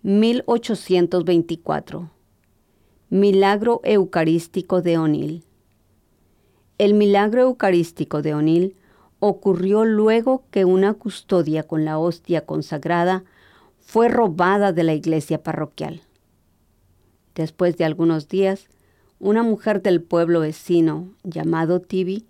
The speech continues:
halló la custodia junto con la partícula robada en medio de un campo de hortalizas. Exactamente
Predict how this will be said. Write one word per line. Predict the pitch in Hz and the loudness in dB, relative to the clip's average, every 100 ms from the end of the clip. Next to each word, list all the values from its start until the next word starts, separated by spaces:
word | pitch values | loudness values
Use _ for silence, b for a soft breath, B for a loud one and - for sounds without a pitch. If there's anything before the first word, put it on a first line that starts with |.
| _ _ | _ _
halló | 170 170 185 202 | -2 0 2 2
la | 240 240 | 0 -2
custodia | - 180 - 185 180 202 | -4 -8 -2 0 2 0
junto | 190 - 208 220 226 233 | -2 -2 0 0 -2 -4
con | 214 | -2
la | 208 196 | -2 -2
partícula | 170 185 - 170 175 175 | -6 -6 -4 -4 -2 -2
robada | 170 151 151 151 156 160 b b b b b | -2 -6 -6 -4 -6 -8 b b b b b
en | 190 190 185 | 2 4 4
medio | 190 208 233 220 | 4 2 -2 0
de | 190 | 2
un | 180 | 0
campo | 180 175 175 170 175 | 0 -2 -2 -2 -2
de | 170 | 0
hortalizas. | 151 - 147 143 147 - 165 - _ _ _ _ _ _ _ _ _ _ _ _ _ _ _ _ _ 180 | -2 -6 -8 -8 -10 -12 -16 -18 _ _ _ _ _ _ _ _ _ _ _ _ _ _ _ _ _ -10
Exactamente | - - - 165 - 160 165 185 190 202 | -8 -10 -8 -8 -4 -2 0 0 0 -4